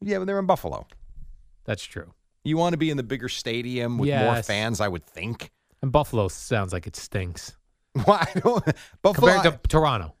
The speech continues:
Speaker 1: I was there once. It was very nice. But I was also there in the fall before it got too cold. So I don't know.
Speaker 2: I took a job in Buffalo once. And
Speaker 1: For a day.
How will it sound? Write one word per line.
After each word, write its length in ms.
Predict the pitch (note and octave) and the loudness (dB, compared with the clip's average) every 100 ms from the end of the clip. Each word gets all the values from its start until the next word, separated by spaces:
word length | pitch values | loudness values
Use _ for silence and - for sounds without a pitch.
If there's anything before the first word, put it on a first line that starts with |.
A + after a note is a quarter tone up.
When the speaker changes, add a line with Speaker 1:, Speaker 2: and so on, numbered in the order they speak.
| _ | _
Speaker 1:
I 140 | C#3+ F#3 | 0 2
was 200 | G3 D3+ | 0 0
there 160 | F3+ | 0
once. 300 | D#3 C#3 C3+ | 2 2 2
It 80 | - | 0
was 140 | G2+ | -2
very 240 | E2+ G2+ F#2 | 0 0 0
nice. 400 | C#2+ A#1+ - _ - | -6 -12 -20 _ -4
But 140 | A#2 | 0
I 80 | A2 | 0
was 160 | G#2+ G#2 | 0 0
also 260 | G#2 A2+ | -2 -2
there 220 | F#2+ F#2+ | -2 -2
in 80 | F#2 | -2
the 80 | F2 | -4
fall 340 | - A#2 A2+ | 0 2 2
before 340 | G2+ F#2+ G2+ F#2 | 0 -4 -2 -2
it 60 | |
got 140 | F2+ - | -4 -4
too 140 | A2 | -4
cold. 360 | - D#2 B1+ - _ _ _ _ _ _ | -2 -4 -6 -14 _ _ _ _ _ _
So 180 | - C#2+ | -8 -8
I 100 | F2 | -6
don't 160 | E2+ C#2+ | -6 -6
know. 160 | C#2 - - | -10 -10 -4
Speaker 2:
I 60 | A#2+ | 0
took 140 | D3+ | 2
a 40 | C3 | 2
job 320 | A#2+ C3+ A2 | 2 0 -2
in 80 | F#2 | -2
Buffalo 420 | G2 F2 F#2+ F2+ | -2 -2 -2 -2
once. 380 | F2+ F2+ F2+ F#2+ | -2 -4 -6 -8
And 160 | F2+ | -4
Speaker 1:
For 140 | G#2+ G2 | -2 -2
a 40 | |
day. 420 | G2 A2+ E2+ E2 | 0 0 0 -8